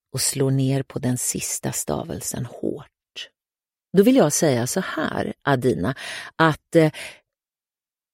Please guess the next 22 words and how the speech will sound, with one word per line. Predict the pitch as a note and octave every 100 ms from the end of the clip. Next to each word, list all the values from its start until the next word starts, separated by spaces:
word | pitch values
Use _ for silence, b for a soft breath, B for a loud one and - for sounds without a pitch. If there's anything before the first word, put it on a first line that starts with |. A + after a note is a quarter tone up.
| _ _ -
hon | B2
pausar | - - - - - - _ _ -
med | C#3+ D3
öppen | - F#3+ F3+
mun, | - - - _
som | - E3+
att | D#3 -
hon | D3+
plötsligt | - F#3+ - A#2+ - -
upptäckt | - - - - A#3+ -
mig, | - C3 - - _ -
trots | D#3 - -
att | D#3
det | C#3+
gått | C3+ C3 -
flera | G3 C3 C#3+ D#3+
dyrbara | D#3 C#3+ C3 C#3 C#3 C3+
minuter | C3+ B2+ B2 -
av | B2+ A#2+
vårt | C3 D3+
möte. | C#3 C3+ - - _ _ _ _ _ _ _ G3
Åh, | F3 -